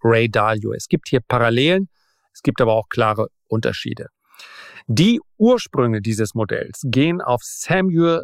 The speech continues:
Benner zurück. Der war Farmer und er wurde im Zuge der Wirtschaftskrise von achtzehnhundertdreiundsiebzig schwer getroffen.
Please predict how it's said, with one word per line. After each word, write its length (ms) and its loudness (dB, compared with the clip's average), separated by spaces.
Benner 540 -2
zurück. 300 -8
Der 80 4
war 140 2
Farmer 560 0
und 160 -2
er 140 2
wurde 260 0
im 240 -2
Zuge 340 0
der 220 0
Wirtschaftskrise 1000 -2
von 420 0
achtzehnhundertdreiundsiebzig 1800 -2
schwer 640 0
getroffen. 720 -4